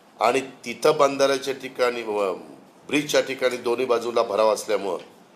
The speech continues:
तिथनं मात्र दीड लाखच क्युसेस पास झालं, तर पन्नास हजार क्युसेस पाणी सेकंदाला वाढत, वाढत, वाढत, वाढत जातं आणि मग वर पाऊस कमी झाल्यानंतर मग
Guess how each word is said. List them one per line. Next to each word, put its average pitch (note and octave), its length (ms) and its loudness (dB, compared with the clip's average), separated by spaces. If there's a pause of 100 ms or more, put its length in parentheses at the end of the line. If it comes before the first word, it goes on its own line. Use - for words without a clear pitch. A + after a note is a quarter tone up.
(240)
तिथनं C#3+ 320 2
मात्र D3 340 2
दीड C#3 300 -4
लाखच C3 440 -2
क्युसेस B2 340 -6
पास A2 280 0
झालं, F2 280 -2 (580)
तर B2+ 60 6
पन्नास C#3+ 500 2
हजार C#3 260 2
क्युसेस C#3 600 -6
पाणी C3 380 0
सेकंदाला C3+ 840 4 (840)
वाढत, C3 400 4
वाढत, B2+ 340 2
वाढत, A#2+ 380 0
वाढत A2 360 -2
जातं F#2+ 360 -2 (640)
आणि A2+ 200 2
मग C3+ 280 2
वर D3 180 2
पाऊस C#3 320 -2
कमी C#3 240 -4
झाल्यानंतर B2+ 720 0
मग C#3 160 -2